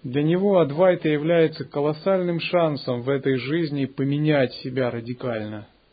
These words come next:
и войти в это самое видение за довольно короткий срок.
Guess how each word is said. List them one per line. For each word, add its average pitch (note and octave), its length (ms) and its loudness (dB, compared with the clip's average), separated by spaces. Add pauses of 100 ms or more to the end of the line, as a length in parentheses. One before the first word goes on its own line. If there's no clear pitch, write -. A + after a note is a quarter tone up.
(1800)
и C#3 80 -4
войти D#3 420 0
в D#3 80 2
это C#3+ 240 0
самое C3+ 480 -2
видение C3 720 -4
за B2+ 220 -6
довольно C#3+ 480 -2
короткий C3 460 -2
срок. A#2 420 -6